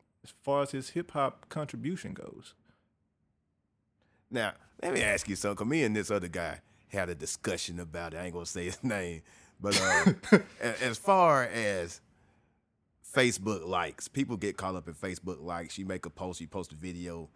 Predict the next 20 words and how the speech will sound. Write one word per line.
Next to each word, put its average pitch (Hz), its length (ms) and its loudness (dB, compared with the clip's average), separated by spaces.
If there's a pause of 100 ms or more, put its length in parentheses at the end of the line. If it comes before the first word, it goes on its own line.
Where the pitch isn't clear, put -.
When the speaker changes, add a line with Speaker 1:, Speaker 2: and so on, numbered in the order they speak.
(300)
Speaker 2:
it, 80 240 -8
it 85 80 -14
doesn't 90 320 -8
get 90 160 -4
all 85 200 -4
the 82 100 -8
likes 85 260 -6
you 76 60 -14
think 85 260 -10
it 80 100 -12
should. 90 460 -8
I 98 80 -8
mean, 67 140 -16 (640)
with 135 400 2
it, 151 120 -2 (840)
I, 139 260 6
I 135 40 4
try 127 280 6
not 107 280 4
to 85 220 -4